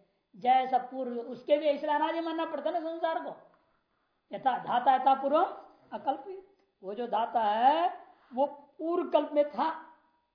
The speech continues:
कोई विशिष्ट जीव बन गया था, कर्मकांडी था,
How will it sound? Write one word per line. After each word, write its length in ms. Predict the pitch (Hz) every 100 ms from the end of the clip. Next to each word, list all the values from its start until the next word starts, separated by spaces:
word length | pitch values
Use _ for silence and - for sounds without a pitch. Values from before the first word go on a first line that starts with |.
| _ _ _ _ _ _ _ _ _ _ _ _ _ _ _ _ 254
कोई 220 | 262 285
विशिष्ट 360 | 262 302 233
जीव 180 | 185 285
बन 240 | 285 285 285
गया 120 | 277
था, 160 | 277 269
कर्मकांडी 600 | 254 247 254 269 277 294
था, 180 | 247